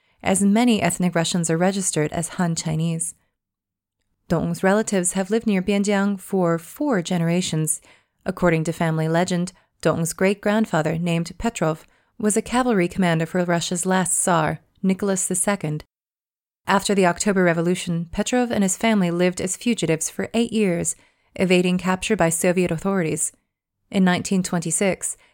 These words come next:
they finally crossed the freezing Amur River into China. Settling just across the Chinese border, Petrov supported his wife and two sons by raising horses for a wealthy local family. At the stables,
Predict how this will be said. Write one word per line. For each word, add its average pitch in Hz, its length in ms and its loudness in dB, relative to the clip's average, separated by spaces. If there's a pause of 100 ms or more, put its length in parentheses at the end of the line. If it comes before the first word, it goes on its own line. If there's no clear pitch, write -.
(120)
they 185 100 4
finally 226 400 2
crossed 220 500 -2
the 185 100 -2
freezing 175 440 -2
Amur 180 300 2
River 170 300 0
into - 280 -6
China. 160 420 -4 (1600)
Settling 185 480 4
just 185 260 0
across 180 340 0
the - 100 -8
Chinese 170 420 0
border, 170 400 0 (160)
Petrov 240 300 0
supported 254 440 0
his 190 200 0
wife 185 300 0
and 170 120 -4
two 185 180 0
sons 175 420 -2
by 175 100 0
raising 180 360 0
horses 214 440 -2
for 165 180 -2
a 165 60 0
wealthy 180 360 0
local 160 260 -2
family. 170 480 0 (640)
At 170 220 0
the 180 60 -6
stables, 175 580 0